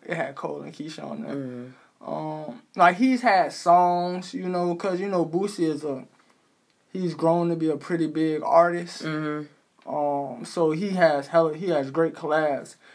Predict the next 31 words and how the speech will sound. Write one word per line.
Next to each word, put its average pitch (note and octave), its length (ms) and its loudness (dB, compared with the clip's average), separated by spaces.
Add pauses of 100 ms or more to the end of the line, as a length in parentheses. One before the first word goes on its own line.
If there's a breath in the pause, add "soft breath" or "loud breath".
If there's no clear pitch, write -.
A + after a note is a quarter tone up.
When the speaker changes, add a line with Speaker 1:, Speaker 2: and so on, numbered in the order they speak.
(120 soft breath)
Speaker 1:
Did E3 160 -4
you C#4 160 4
hear C#4 180 0
about A#3 320 4
how G#3 180 2
on G#3 260 0
his D#3 140 -2
live, G#3 480 4
some F#3 220 -6
nigga F#3 180 -6
said F3+ 220 -6
that E3+ 100 0
he G3+ 80 -2
was F3 160 -2
gonna D#3+ 140 -2
kill F#3 240 -4
his F3 160 -6
son? G3+ 380 -4 (560)
Kill F#3 240 -4
Boosie's F3+ 400 -6
son? G3+ 300 -4
Speaker 2:
Mm-mm. A#3+ 520 0
Speaker 1:
And E3+ 80 2
then E3+ 80 2
the E3+ 60 0 (120)
nigga F3 160 0
wound E3+ 300 2
up D3+ 140 -2
dead? F#3+ 460 0 (600)
Speaker 2:
No. A#3 1160 8
Speaker 1:
So, F#3+ 340 6